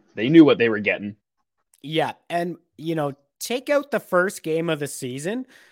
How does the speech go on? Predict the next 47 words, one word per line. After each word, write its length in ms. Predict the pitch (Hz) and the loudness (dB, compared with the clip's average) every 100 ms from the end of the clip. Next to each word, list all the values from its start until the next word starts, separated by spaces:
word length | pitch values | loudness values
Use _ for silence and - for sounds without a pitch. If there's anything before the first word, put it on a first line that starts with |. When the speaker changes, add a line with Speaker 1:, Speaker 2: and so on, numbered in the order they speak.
| _ _ | _ _
Speaker 2:
or 220 | 160 160 | -4 -4
the 80 | 147 | -4
first 300 | - 175 - | -8 -10 -10
home 240 | 143 143 | -10 -8
game, 220 | 151 147 151 | -6 -4 -4
I 100 | 143 | -4
guess 260 | 143 139 | -6 -8
you 60 | 147 | -12
could 140 | 135 | -12
say. 280 | - 143 143 | -8 -6 -6
Would 300 | 139 160 156 | -6 -8 -8
you 200 | 175 269 | -6 -6
consider 480 | 330 302 - 202 185 | -4 -6 -2 -2 -2
this 240 | 143 160 | -2 -4
to 100 | - | -6
be 140 | 156 139 | -10 -6
the 100 | 139 | -8
biggest 560 | 117 - 135 147 139 | -8 -8 -6 -4 -6
game 240 | - 131 139 | -6 -4 -4
of 80 | 127 | -6
the 80 | |
year 240 | 117 113 151 | -6 -6 -8
for 140 | - | -8
the 60 | 147 | -12
Kraken? 600 | - 120 123 - 208 226 _ _ _ _ _ _ _ _ _ _ _ _ _ _ _ _ _ - | -8 -6 -6 -8 -10 -12 _ _ _ _ _ _ _ _ _ _ _ _ _ _ _ _ _ 0
Speaker 1:
Right 180 | 143 165 | 6 8
up 180 | 165 - | 6 6
there, 160 | 160 | 4
yeah. 320 | 123 143 135 110 | 6 6 6 4
I 40 | |
mean, 160 | 120 117 | -2 -4
it's 140 | 156 | -6
pretty 260 | - 196 139 | 0 2 2
big. 380 | 110 135 101 107 _ _ _ _ _ _ _ - | 2 0 0 -6 _ _ _ _ _ _ _ -4
First 280 | 135 147 - | 0 0 0
home 320 | - 120 139 | 4 4 4
Speaker 2:
I 60 | |
Speaker 1:
game 340 | 127 120 127 147 | 2 2 2 0
for 140 | 135 | 2
your 220 | 120 120 | 2 2
best 340 | 104 104 117 - | 2 4 2 2
prospect 560 | 113 104 117 131 131 | 2 2 2 2 0
and 100 | 113 | 0
highest 300 | 107 113 113 | 0 2 0
drafted 360 | - 113 120 113 | 0 0 0 -2
player 280 | 123 123 113 | 0 2 2
ever. 220 | 117 226 | -2 -8